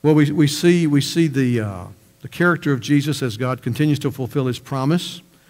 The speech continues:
to keep David's descendants alive. Zerubbabel, one of those. So the line of David has not been cut off. There may not be a throne that one of David's sons is sitting on at the moment, but the line of David has not been cut off.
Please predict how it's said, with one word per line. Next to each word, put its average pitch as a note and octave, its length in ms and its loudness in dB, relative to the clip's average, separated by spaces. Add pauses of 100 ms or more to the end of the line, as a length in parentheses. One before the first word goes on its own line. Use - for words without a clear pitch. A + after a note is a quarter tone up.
(160)
to - 80 -14
keep C#3+ 300 -2
David's C3+ 400 0
descendants C3+ 880 -2
alive. B2 760 -4 (260)
Zerubbabel, D3 580 0 (180)
one A2+ 160 -6
of G#2+ 80 -6
those. B2+ 380 -4 (720)
So B2 200 -6
the A2+ 100 -6
line C#3 300 0
of A#2+ 140 -2
David C#3+ 280 2
has C3 220 0
not D3 220 -2
been D#3 160 -2
cut C3+ 220 -4
off. A2 360 -8 (680)
There A#2+ 100 -6
may C#3+ 120 2
not D3+ 180 2
be D#3+ 100 6
a D#3+ 60 4
throne D#3 600 2
that C3 100 0
one C3 160 -2
of A#2+ 100 -6
David's C3 280 -2
sons C3 280 -4
is A2 100 -10
sitting C#3+ 220 0
on C3 80 0
at B2+ 80 -6
the B2 60 -4
moment, C3 260 0
but A#2 120 -8
the A2+ 80 -6
line C3+ 340 -2
of C3+ 140 -4
David C3+ 280 0
has A2 160 -4
not C#3 260 -2
been C#3 160 -2
cut A#2+ 180 -8
off. F#2+ 260 -10